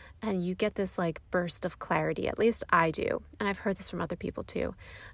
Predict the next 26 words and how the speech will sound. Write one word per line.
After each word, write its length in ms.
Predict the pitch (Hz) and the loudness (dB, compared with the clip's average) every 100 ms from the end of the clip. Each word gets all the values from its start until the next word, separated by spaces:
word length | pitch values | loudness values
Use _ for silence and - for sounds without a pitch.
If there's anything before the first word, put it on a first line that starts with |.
| - | -4
um, 280 | 185 165 160 | -2 0 -2
is 220 | 165 - | -4 -6
you 140 | 202 190 | -6 -4
get 180 | 196 | -4
this 260 | 185 170 - - | -2 -4 -6 -4
sudden 320 | - 214 233 | -2 -2 -2
burst 260 | 214 202 | -2 -2
of 120 | 190 - | -2 -2
clarity, 580 | 180 170 165 160 165 185 - - - - - - - - - | 0 2 2 0 -4 -8 -16 -20 -20 -20 -20 -16 -16 -14 -8
um, 460 | 196 180 160 170 214 - - - | 0 2 2 -2 -10 -18 -10 -4
after 720 | 196 - 175 170 165 175 196 _ _ | -2 0 2 2 2 0 -6 _ _
you've 260 | 185 180 - | -6 -6 -4
been, 400 | 175 175 170 190 - - - - - - | -2 -2 -2 -6 -12 -20 -20 -20 -18 -8
um, 280 | 202 185 175 | -4 -2 0
doing 320 | 214 208 196 | 2 2 0
some 200 | - 185 | -2 -2
kind 180 | 196 175 | 0 0
of 80 | |
physical 280 | - 180 - | -2 -4 -4
activity 560 | 170 - 220 185 180 165 | -4 -4 -2 -2 -2 -2
for, 300 | - 175 165 | -4 -2 0
like, 240 | 160 156 | 0 -2
at 100 | 180 | 0
least 240 | 226 233 - | 0 0 -2
fifteen 380 | 190 - 180 | -4 -4 -4
minutes, 400 | 165 160 160 - | -2 -4 -6 -8